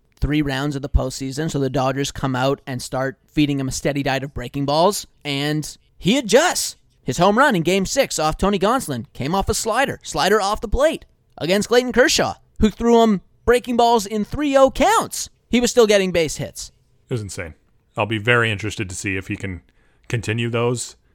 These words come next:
Speaker 2: adjustments over a full season. We're, we're presumably getting a full hundred sixty-two game season, and, and that inevitably exposes weaknesses.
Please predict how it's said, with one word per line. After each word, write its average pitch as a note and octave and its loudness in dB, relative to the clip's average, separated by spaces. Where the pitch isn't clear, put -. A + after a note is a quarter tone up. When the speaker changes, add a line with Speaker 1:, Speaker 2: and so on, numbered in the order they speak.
Speaker 2:
adjustments B2+ -2
over A2+ 0
a A2 2
full B2 -2
season. C#3 -4
We're, G#2+ 0
we're B2 -4
presumably C#3+ 2
getting B2+ 0
a G#2+ 0
full A#2 -2
hundred A#2+ -2
sixty-two A#2 -4
game G#2+ -4
season, A2+ -6
and, F#2 -12
and F#2+ -8
that G#2 2
inevitably A2+ -2
exposes G2+ -4
weaknesses. F#2+ -6